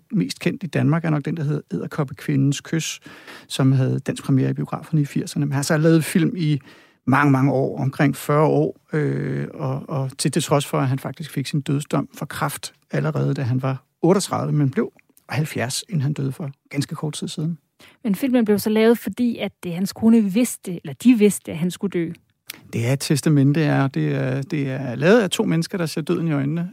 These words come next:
Speaker 1: Samtidig ser de livet i øjnene i de øjeblik, de er der. Den der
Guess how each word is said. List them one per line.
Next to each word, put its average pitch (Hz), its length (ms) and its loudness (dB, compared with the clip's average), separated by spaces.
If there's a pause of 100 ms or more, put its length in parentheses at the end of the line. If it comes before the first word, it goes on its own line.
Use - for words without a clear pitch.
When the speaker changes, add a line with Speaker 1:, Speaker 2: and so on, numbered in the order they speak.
(120)
Speaker 1:
Samtidig 202 400 -6
ser 175 160 -2
de 165 80 -2
livet 170 280 -2
i 165 40 0
øjnene 170 420 0
i - 100 -12
de 170 140 -4
øjeblik, 156 420 -4
de - 80 -6
er 151 120 -2
der. 165 140 -2
Den 170 220 -4
der 170 220 -4